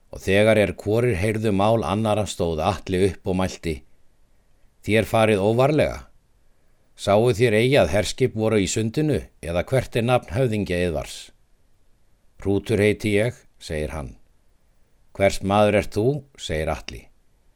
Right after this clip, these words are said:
„Hirðmaður Haralds konungs Gráfelldar,“ segir Hrútur. Atli mælti: „Lengi höfum við feðgar eigi kærir verið,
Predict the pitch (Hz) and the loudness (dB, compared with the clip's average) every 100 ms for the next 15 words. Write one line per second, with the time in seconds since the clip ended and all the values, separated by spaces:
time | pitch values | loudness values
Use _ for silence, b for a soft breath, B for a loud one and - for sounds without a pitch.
0 | _ _ _ _ _ _ _ 107 117 123 | _ _ _ _ _ _ _ -2 0 2
1 | 123 127 107 107 104 104 - 110 98 95 | 2 2 2 2 4 2 -2 -4 -2 -4
2 | - 147 151 92 76 73 - - _ _ | -2 0 0 0 -2 -8 -10 -18 _ _
3 | - 82 78 78 76 73 - _ _ _ | -8 -6 -4 -6 -10 -14 -16 _ _ _
4 | _ _ _ _ _ _ _ _ - 76 | _ _ _ _ _ _ _ _ -16 -12
5 | 78 82 87 85 - - 57 - _ _ | -8 -6 -4 -4 -6 -12 -16 -18 _ _
6 | _ _ _ _ _ - _ - 95 117 | _ _ _ _ _ -20 _ -6 -2 -2
7 | 117 123 127 131 127 127 156 143 131 123 | 0 2 4 4 4 2 4 2 2 2
8 | 131 135 123 - 139 135 110 104 101 80 | 2 2 0 0 0 2 0 0 0 0
9 | 76 - | -6 -12